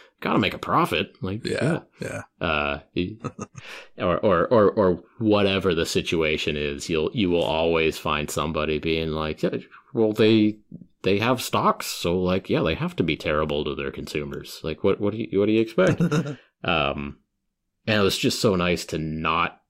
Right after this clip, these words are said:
Speaker 1: see ten percent of a community fighting against the, the rest of the community.
Speaker 2: Yeah, for sure.
Speaker 1: Um, so there, w-, there was, uh,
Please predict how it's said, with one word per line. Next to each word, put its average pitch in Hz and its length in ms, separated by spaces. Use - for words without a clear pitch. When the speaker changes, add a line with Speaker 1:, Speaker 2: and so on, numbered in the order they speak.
Speaker 1:
see 82 320
ten 78 280
percent 78 360
of 73 80
a 73 60
community 78 880
fighting 76 440
against 73 640
the, 71 220
the 73 120
rest 73 280
of 82 60
the 73 80
community. 76 300
Speaker 2:
Yeah, 82 160
for 113 100
sure. 98 320
Speaker 1:
Um, 76 640
so 71 480
there, 101 100
w-, 104 240
there 127 140
was, 123 520
uh, 104 460